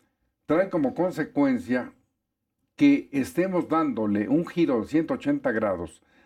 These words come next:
a las resoluciones de derecho familiar emitidas, en este caso, por este pleno de, de, de circuito, para decir que el derecho familiar es,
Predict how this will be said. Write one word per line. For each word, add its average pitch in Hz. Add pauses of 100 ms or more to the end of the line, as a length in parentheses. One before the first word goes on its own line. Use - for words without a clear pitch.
(160)
a 113
las 123
resoluciones 117
de 117
derecho 135
familiar 117
emitidas, 104
en 123
este 127
caso, 120
por 113
este 143
pleno 107
de, 82 (480)
de, 82 (2250)
de 104
circuito, 139 (800)
para 135
decir 139 (580)
que -
el 120
derecho 156
familiar 147
es, -